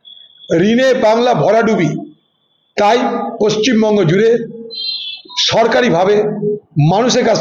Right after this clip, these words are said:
থেকে আইনি পথে ছিনতাই করা হচ্ছে। আপনার জিএসটি বাড়িয়ে দেওয়া হচ্ছে, ট্রাফিক চলে যান, সবসময় লাল দেখতে পাবেন, গাড়ি ভিড় হলেই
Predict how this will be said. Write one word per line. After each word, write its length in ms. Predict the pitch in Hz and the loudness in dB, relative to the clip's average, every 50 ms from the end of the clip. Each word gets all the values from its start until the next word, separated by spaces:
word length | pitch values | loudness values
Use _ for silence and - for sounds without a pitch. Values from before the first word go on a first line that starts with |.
| - | 0
থেকে 160 | 220 202 226 226 233 240 233 233 233 226 - - - - 175 190 | 0 2 2 2 2 0 -2 -4 -6 -6 -6 -6 -4 -2 0 2
আইনি 240 | 226 254 262 262 240 - | 2 2 2 0 0 0
পথে 240 | 226 208 - 214 220 202 202 - - - - - - | 0 0 0 2 2 2 0 0 -2 -4 -4 -4 -4
ছিনতাই 400 | - - 226 208 208 226 208 196 202 | -2 0 0 2 2 2 2 2 2
করা 140 | 190 180 160 151 | 0 0 0 0
হচ্ছে। 240 | 160 151 - - - - - _ _ _ _ _ _ _ _ _ _ _ _ _ - | -2 -4 -2 -4 -4 -4 -6 _ _ _ _ _ _ _ _ _ _ _ _ _ -4
আপনার 260 | 175 185 180 233 196 151 | -2 0 0 0 0 0
জিএসটি 360 | - 208 240 240 - 226 240 220 190 | 0 0 2 0 0 0 0 0 2
বাড়িয়ে 220 | 196 208 233 202 | 2 2 2 2
দেওয়া 160 | 240 233 214 208 | 2 2 2 2
হচ্ছে, 220 | 220 220 - 254 233 214 - - _ _ - - - _ _ _ _ _ _ _ _ _ - - - - - | 0 -2 -4 -4 -6 -6 -10 -16 _ _ -20 -20 -20 _ _ _ _ _ _ _ _ _ -20 -20 -20 -8 -4
ট্রাফিক 360 | - 214 214 - 233 254 247 254 254 - - - - - - - - | 0 0 2 2 0 0 -2 -2 -4 -6 -6 -8 -10 -14 -16 -10 -4
চলে 180 | - 226 226 240 247 | -2 0 2 2 2
যান, 100 | 254 240 | 0 0
সবসময় 380 | - 208 233 233 240 247 214 208 | 0 0 0 0 0 2 2 4
লাল 120 | 208 233 240 220 | 4 2 2 2
দেখতে 160 | 226 220 - 240 | 0 0 0 0
পাবেন, 220 | 233 226 233 247 240 - - - - _ _ _ _ _ - - _ _ - 160 | 0 0 0 0 -2 -4 -8 -12 -16 _ _ _ _ _ -20 -20 _ _ -6 -2
গাড়ি 220 | 170 190 208 233 240 - - - - - - - - - - | 0 0 2 2 2 0 0 -2 -2 -4 -6 -6 -8 -6 -4
ভিড় 200 | 123 180 233 214 | -2 0 2 2
হলেই 200 | 220 233 240 233 | 4 4 4 2